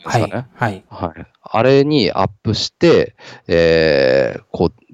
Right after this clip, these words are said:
Speaker 1: ダウンロードして聞いてもらうみたいな、ファイルを。
Speaker 2: あ、あ、なるほど、なるほど。
Speaker 1: はい。だ、それぐらい何も分かってなかったんで、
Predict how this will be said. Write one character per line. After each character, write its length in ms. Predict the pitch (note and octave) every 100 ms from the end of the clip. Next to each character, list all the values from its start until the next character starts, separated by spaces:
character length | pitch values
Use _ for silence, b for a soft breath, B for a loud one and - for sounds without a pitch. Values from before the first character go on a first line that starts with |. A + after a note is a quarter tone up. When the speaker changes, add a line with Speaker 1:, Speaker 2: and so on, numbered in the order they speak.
| F#2+ -
Speaker 1:
ダ 220 | A2 G#2 C3+
ウ 180 | D#3+
ン 60 | E3
ロ 160 | E3 D#3
ー 20 |
ド 100 | A#2
し 140 | G#2+
て 100 | -
聞 240 | C3+ - G#2
い 60 |
て 100 | -
も 120 | F2+
ら 120 | E2 E2
う 60 |
み 100 | D2+
た 160 | - A#1
い 20 |
な、 80 | -
フ 140 | -
ァ 160 | A2 G2+
イ 80 | G2
ル 140 | F#2
を。 60 | E2+
Speaker 2:
あ、 280 | B2+ - -
あ、 180 | B2 A2+
な 220 | G#2+ G#2+
る 80 | A2
ほ 160 | A#2+
ど、 120 | A2 A2
な 160 | G2+
る 80 | G2
ほ 140 | G2+
ど。 220 | G2+ F#2 -
Speaker 1:
は 300 | - F#2+ E2
い。 60 | - - F2 _ - b -
だ、 120 | G#2
そ 260 | - -
れ 100 | E3+
ぐ 80 | F3+
ら 120 | F#3+ F#3
い 60 |
何 240 | A#2 A2+ B2
も 140 | A2
分 100 | G2+
か 140 | G2+
っ 40 | -
て 120 | -
な 100 | F2
か 120 | E2+
っ 60 | D#2 _ _ _
た 160 | - C2+
ん 140 | -
で、 340 | F2 D#2 A#1+